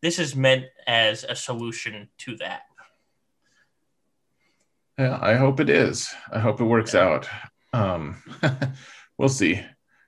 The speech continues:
Speaker 2: I, I, I
Speaker 1: Yes.
Speaker 2: don't know.
Speaker 1: And then, um, the other piece of new-, that, news that came out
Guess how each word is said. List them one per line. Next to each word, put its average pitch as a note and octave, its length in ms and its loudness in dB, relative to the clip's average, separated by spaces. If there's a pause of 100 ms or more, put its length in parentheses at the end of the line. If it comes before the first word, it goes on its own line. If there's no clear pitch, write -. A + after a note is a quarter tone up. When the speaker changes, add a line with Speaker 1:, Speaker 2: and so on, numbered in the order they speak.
(1000)
Speaker 2:
I, A2+ 60 -4 (240)
I, F#2+ 80 0
I F#2+ 120 2
Speaker 1:
Yes. D#2 300 0
Speaker 2:
don't A#1+ 80 -2
know. B1+ 140 -6 (580)
Speaker 1:
And E3 160 -2
then, D3 440 2
um, B2 460 4 (1080)
the F3 200 4
other F#3 200 6
piece F3 280 -6
of E3 80 -4
new-, D#3+ 120 0
that, D3+ 400 2
news C#3+ 320 -4
that C3 140 -2
came C3 240 -2
out A#2+ 300 2